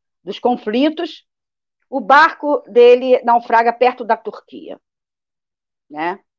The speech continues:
E ele não consegue, ele se lança ao mar, ele não consegue, é,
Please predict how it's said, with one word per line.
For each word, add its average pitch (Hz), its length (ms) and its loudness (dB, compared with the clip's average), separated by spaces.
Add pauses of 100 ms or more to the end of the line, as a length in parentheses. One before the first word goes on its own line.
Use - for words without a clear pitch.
(680)
E 196 160 -6
ele 196 360 -2
não 220 120 -6
consegue, 226 460 -4
ele 185 80 -6
se - 160 -12
lança 208 420 -2
ao 196 80 0
mar, 214 460 -2
ele 202 160 0
não 190 140 -8
consegue, 196 880 -4
é, 156 680 -2